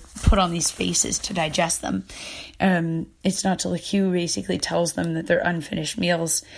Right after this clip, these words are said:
you know, and they go back. It, I just thought that, again, another kind of cool reference tie-in, um, and just so bizarre, but really, really neat, and again, left me wanting more. So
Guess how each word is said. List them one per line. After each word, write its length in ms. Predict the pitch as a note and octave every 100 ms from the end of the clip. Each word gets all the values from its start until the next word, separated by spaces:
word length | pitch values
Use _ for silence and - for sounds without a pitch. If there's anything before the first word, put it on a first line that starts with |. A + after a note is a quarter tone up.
| - - - -
you 100 | -
know, 140 | F#3 E3+
and 260 | - F3+
they 120 | F3
go 180 | E3 F3
back. 420 | E3 E3 D#3 D3+
It, 180 | - - - -
I 80 | G3+
just 200 | F#3+ F#3+
thought 180 | - -
that, 200 | F3+ -
again, 380 | F3+ - F#3 E3+
another 520 | - F3+ F3+ F3 F3
kind 300 | - - E3+
of 120 | E3
cool 360 | - - G#3 F#3
reference 500 | E3+ D#3+ F#3+ E3+ -
tie-in, 640 | - F#3 F3 E3+ E3+ D#3+ - - - - - -
um, 540 | F3 E3+ E3 E3 D#3+ - -
and 160 | F3 E3
just 340 | - F#3 -
so 280 | - - G3 -
bizarre, 640 | - - - F3 E3 F3 - - - - - - -
but 300 | F#3+ - - - _ -
really, 680 | G3 G3 G#3 G3 F#3 E3+ C#3+ - _ - -
really 380 | - G#3+ F4 C#4
neat, 280 | G#3 F#3 F#3
and 280 | F#3 F3+ E3+ -
again, 380 | F#3+ F3+ F3 E3
left 220 | E3+ -
me 100 | -
wanting 300 | E3 E3 D#3+
more. 280 | E3+ D#3 D3 - - - - - _ - _ _ _ _ - -
So 420 | - G#3 F#3